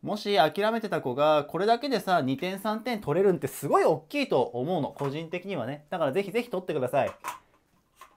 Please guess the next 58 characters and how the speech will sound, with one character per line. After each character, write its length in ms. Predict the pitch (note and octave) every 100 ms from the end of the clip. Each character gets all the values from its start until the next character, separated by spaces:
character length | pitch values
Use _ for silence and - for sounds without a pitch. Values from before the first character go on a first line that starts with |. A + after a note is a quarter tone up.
| _ _ _ _ _ _ _ _ _ -
で、 120 | D#3
二 160 | G3
番 200 | C4+ F3+
で 80 | A2
す 120 | -
ね。 220 | A#2+ B2 C3+
二 140 | B3+
番、 520 | E4+ E4 B3+ G3+ F3+ E3+
ま 140 | A#3
あ、 40 | A3
ま 40 |
あ、 20 |
一 200 | F#3+ F#3
番 200 | F4+ E4
ほ 100 | G3
ど 100 | A#3
簡 240 | G3+ D4+ D4+
単 140 | D4+
で 80 | C#4+
は 100 | G3
な 140 | E3+
い 60 | F3+
ん 40 |
で 80 | A#2
す 80 | A#2
け 120 | D3+
ど、 180 | F#3 F3+
ま 80 | E3+
あ、 20 |
ほ 140 | -
ぼ 120 | F3 G#3+
ほ 100 | A3+
ぼ 100 | A3+
数 340 | A#3 B3 C4+
え 40 |
た 100 | A#3+
ら 80 | C#3
い 60 | A#2
け 120 | D#3
る 80 | D#3+
か 120 | B2
な 100 | G#2
と。 220 | G2 F#2+ _ _ _ _ _ -
数 280 | - C#3 G#3+
え 60 |
た 60 | C3+
ら、 80 | A#2
そ 100 | C#3
う 40 |
だ 40 |
ね。 160 | F2 - _ _ _ _ _ _ _ _ _ _ _ _ -
で、 80 | F#3
二 140 | D4
番 240 | D4+ G3+
は、 400 | D3+ E3+ C#3 G2 - -
一 280 | G#3 D4
段 300 | D4 C#4+ C4
目 260 | A#3 A3+ -